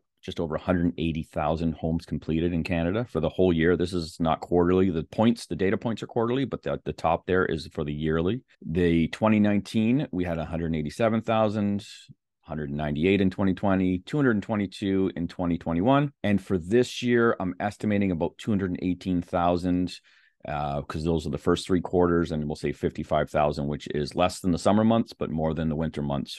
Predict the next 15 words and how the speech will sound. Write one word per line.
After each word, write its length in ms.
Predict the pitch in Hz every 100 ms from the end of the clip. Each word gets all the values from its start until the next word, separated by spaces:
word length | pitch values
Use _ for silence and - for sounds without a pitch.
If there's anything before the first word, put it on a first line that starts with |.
| -
for 260 | 73 67 69
housing 500 | 71 65 69 65 - -
completions. 840 | - 73 - 78 - 67 65 - - _ _ _
So 120 | 127
just 180 | 127 -
some 120 | 110
extra 420 | 101 - 101 90
stats 500 | 87 - 98 87 -
on 520 | - 87 85 82 82 82
these 180 | 92
numbers 300 | 92 92 87
also. 500 | 65 98 - 123 139 - _ 107
The 640 | 98 95 95 92 90 - - _ _
housing 500 | - 113 117 117 123
completions 640 | 113 95 - 110 113 127